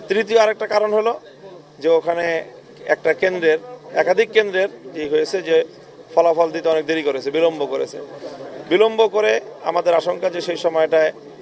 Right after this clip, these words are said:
তারা কোনো ইঞ্জিনিয়ারিং করার চেষ্টা করেছে, যার, এবং তাদেরকে বি-, প্রতিপক্ষ তারা ওখানে মানুষজন নিয়ে গিয়ে, আহ, চাপ প্রয়োগ করেছে, হ-, মানে একেবারে এই ভোট কেন্দ্র ঘেরাও করেছে। তো এই সংবাদ পেয়ে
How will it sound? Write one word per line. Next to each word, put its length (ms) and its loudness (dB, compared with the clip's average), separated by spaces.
তারা 160 4
কোনো 140 0
ইঞ্জিনিয়ারিং 420 0
করার 200 2
চেষ্টা 220 -2
করেছে, 340 0
যার, 140 6
এবং 140 2
তাদেরকে 380 2
বি-, 180 -4
প্রতিপক্ষ 460 2
তারা 180 4
ওখানে 260 0
মানুষজন 400 2
নিয়ে 180 0
গিয়ে, 240 0
আহ, 760 -8
চাপ 240 6
প্রয়োগ 300 2
করেছে, 280 -6
হ-, 180 4
মানে 200 0
একেবারে 300 2
এই 80 4
ভোট 200 4
কেন্দ্র 260 -2
ঘেরাও 180 4
করেছে। 320 -6
তো 60 -6
এই 80 6
সংবাদ 280 2
পেয়ে 240 2